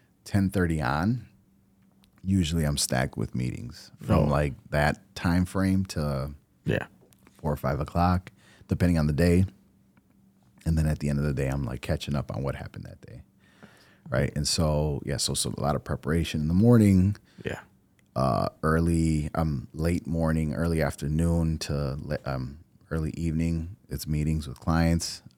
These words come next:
Speaker 1: Um, and again, with the virtual world, like, you can stack so many more meetings than we did in the past.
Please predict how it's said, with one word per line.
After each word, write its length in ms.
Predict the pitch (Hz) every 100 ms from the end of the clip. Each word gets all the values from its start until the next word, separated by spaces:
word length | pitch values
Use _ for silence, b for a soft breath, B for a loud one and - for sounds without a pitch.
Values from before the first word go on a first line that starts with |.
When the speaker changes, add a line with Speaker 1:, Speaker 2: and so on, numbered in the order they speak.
| -
Speaker 1:
Um, 380 | 69 65 67 -
and 280 | 80 78 78 -
again, 380 | 82 95 82
with 280 | 80 71 - -
the 160 | 78
virtual 400 | 73 85 82 87
world, 320 | 78 80 82 73
like, 140 | 71
you 80 | 73
can 440 | 73 69 65 64 - - -
stack 360 | - 69 67 -
so 140 | 82
many 200 | 78 73
more 200 | 73 62
meetings 360 | 71 76 73 71
than 80 |
we 80 | 69
did 160 | 67 65
in 80 | 58
the 60 |
past. 560 | - 76 80 76 -